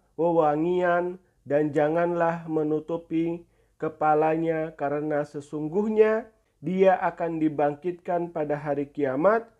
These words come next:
dalam keadaan bertalbiyah." Pesan hadis, orang yang meninggal dunia saat berhaji dimandikan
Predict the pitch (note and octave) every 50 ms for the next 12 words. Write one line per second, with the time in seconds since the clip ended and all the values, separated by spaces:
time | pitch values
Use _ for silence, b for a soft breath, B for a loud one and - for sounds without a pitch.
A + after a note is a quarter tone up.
0 | b b b C#3+ D#3+ D#3+ D#3+ E3 E3 D#3+ D#3+ E3 D#3 D3+ - D#3+ E3 D3+ D3 D3
1 | D3+ D3 C#3+ D3 D3+ D3 C#3+ D3 D3+ C#3+ C3+ C3+ C#3+ D3 D3 C#3+ C#3+ - - C#3+
2 | B2+ B2+ B2 A#2+ A#2+ A#2 B2+ C3+ C3 C3+ D3+ D#3 C3+ A2+ - - _ _ _ -
3 | C3+ - E3+ E3 D#3+ D#3 E3 E3+ E3+ F3 F#3+ G#3+ A3+ A#3+ A3+ - - - _ -
4 | - E3+ F#3+ G3+ G#3 G#3+ A3 G#3+ G3+ F#3+ F#3 F3+ F#3+ G3 G3+ G#3 G#3 G3 G3 F#3
5 | F3+ E3+ E3 E3+ D#3+ E3 E3 E3 F3+ G3+ A3 A3 A3+ A#3+ A#3+ - - G3 F3 -
6 | F3+ F3 E3+ E3 D3+ D#3 D#3 C#3+ D#3 C#3+ C#3+ C#3 C3+ D#3+ G#3 A3 A#3 - _ _
7 | _ - D3 D#3+ F#3+ F#3 F3 E3+ E3+ E3+ E3+ E3 F#3+ G3+ G3 - G#3 G3+ G3+ G3+
8 | G3+ G3+ G#3